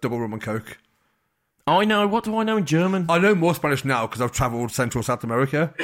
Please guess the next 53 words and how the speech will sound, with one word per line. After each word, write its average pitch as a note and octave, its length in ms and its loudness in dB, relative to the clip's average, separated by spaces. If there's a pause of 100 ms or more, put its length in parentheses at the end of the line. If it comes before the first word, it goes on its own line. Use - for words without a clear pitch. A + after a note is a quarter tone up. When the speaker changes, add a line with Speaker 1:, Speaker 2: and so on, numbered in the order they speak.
(260)
Speaker 1:
But D3 100 2
at C3 120 -2
that D#3 240 0
point, A#2 360 0
the C3+ 200 -4
only D3 240 4
Spanish C#3+ 300 0
I B2 60 0
thought D3 320 2
I B2+ 60 0
needed A2+ 440 -2 (400)
was, A2 720 -4
I B2 60 -10
can't C#3 200 -2
remember A2 140 -6
what C3 140 0
it A2+ 40 -6
is F#2+ 80 -8
now, D3+ 320 -2
<laughs> - 80 -16
but - 220 0
it A#3+ 160 2
was, F#3+ 460 4 (480)
um, B2+ 460 0 (640)
how B2 180 0
to A#2+ 160 -4
order A2+ 400 0 (180)
a C3+ 80 -2
large B2+ 380 0
rum G#2+ 100 -8
and G#2+ 100 -10
coke. G#2+ 360 -8 (200)
Speaker 2:
I C#3 120 4
know D#3 180 4
how D3 140 4
to C3+ 120 0
order B2 220 4
a A#2+ 60 2
large A#2+ 280 0
beer A#2 180 4
in G#2 80 0
German. A2 360 0 (760)
Speaker 1:
Which - 120 -12
is C3 100 -4
just A#2 300 -6
large A#2 340 -2
beer. C#3+ 140 2
Speaker 2:
That's E3+ 260 2
it, A3+ 80 4
Speaker 1:
<laughs> - 0 -
Speaker 2:
yeah. B2 180 2
No, D3+ 300 0
it's - 400 -2